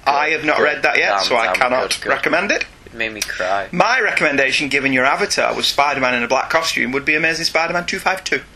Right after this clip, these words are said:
Speaker 1: There you go. He's got those, his first two shows. Why the, an issue of Y the Last Man and an issue of Amazing Spider-Man.
Speaker 2: Why an issue? Do all sixty.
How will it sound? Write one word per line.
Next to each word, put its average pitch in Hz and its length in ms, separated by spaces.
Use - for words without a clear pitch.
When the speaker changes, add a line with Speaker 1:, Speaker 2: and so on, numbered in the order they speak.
Speaker 1:
There 156 100
you 156 80
go. 208 140
He's 208 180
got - 300
those, 180 200
his 190 200
first - 260
two - 140
shows. 131 600
Why 190 240
the, 175 100
an 175 100
issue 202 220
of 190 80
Y 175 200
the 170 60
Last 165 220
Man 131 180
and 131 120
an 127 100
issue 135 220
of 135 60
Amazing 131 340
Spider-Man. 120 380
Speaker 2:
Why 120 40
an 117 80
issue? 135 280
Do 120 120
all 117 100
sixty. - 420